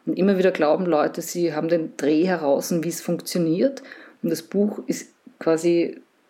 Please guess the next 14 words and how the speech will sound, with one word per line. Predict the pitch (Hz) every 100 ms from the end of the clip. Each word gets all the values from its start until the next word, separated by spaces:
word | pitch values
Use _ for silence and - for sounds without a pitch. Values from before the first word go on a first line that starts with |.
| _ - -
sagt | - 160 156 -
dir, | 190
du | 190 170
kannst | - 151 165 -
das | 170
nicht | 165 160
wissen, | 156 151 165 147
wie |
es | 147
weitergeht. | - - 135 - -
Es | - -
kann | - 175
jeden | 165 170 175
Tag | 160 160 -